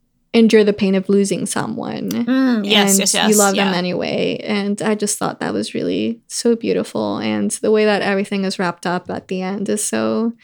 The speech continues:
Speaker 2: Yeah.
Speaker 1: lovely. And, ah, I just,
Speaker 2: It's
Speaker 1: I was
Speaker 2: really
Speaker 1: so
Speaker 2: well
Speaker 1: excited
Speaker 2: done.
Speaker 1: when I saw
Speaker 2: <laughs>
Speaker 1: that you were tweeting that you were watching this, because I was like,
Speaker 2: Yeah.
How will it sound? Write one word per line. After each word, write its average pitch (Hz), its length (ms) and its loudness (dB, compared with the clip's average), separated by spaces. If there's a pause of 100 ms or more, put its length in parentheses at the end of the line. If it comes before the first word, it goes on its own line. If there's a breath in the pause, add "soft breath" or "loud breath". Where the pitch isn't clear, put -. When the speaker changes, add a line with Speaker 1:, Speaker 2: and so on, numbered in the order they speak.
(380 soft breath)
Speaker 2:
Yeah. 214 120 -10
Speaker 1:
lovely. 262 720 4
And, 220 360 -2 (300)
ah, 294 540 2
I 254 80 4
just, 262 340 0
Speaker 2:
It's - 180 -2
Speaker 1:
I 269 60 6
was 330 100 6
Speaker 2:
really - 40 2
Speaker 1:
so 359 80 6
Speaker 2:
well 330 80 6
Speaker 1:
excited 339 240 6
Speaker 2:
done. 330 60 6
Speaker 1:
when 302 100 8
I 254 100 8
saw 277 220 6
Speaker 2:
<laughs> 269 60 8
Speaker 1:
that 254 140 4
you 254 680 6
were 240 160 6
tweeting 247 440 4
that 220 180 4
you 240 340 4
were 226 140 4
watching 208 460 2
this, 277 240 4
because 262 340 2
I 226 80 6
was 240 80 4
like, 233 180 6
Speaker 2:
Yeah. - 80 -2